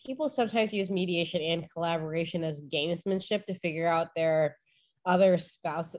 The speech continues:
their, their, the, their spouse's kind of strategy or desires, what their interests are, uh, and then they try to dissolve the whole process and move forward with litigation.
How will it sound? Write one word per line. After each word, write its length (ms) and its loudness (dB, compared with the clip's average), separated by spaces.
their, 220 -2
their, 360 -4
the, 200 -4
their 160 6
spouse's 920 2
kind 100 -4
of 100 -4
strategy 800 2
or 120 4
desires, 880 -2
what 220 4
their 460 0
interests 480 2
are, 320 8
uh, 140 8
and 440 0
then 140 4
they 340 2
try 160 6
to 100 4
dissolve 460 6
the 100 4
whole 200 2
process 480 2
and 120 -2
move 180 -2
forward 260 6
with 160 -2
litigation. 600 -4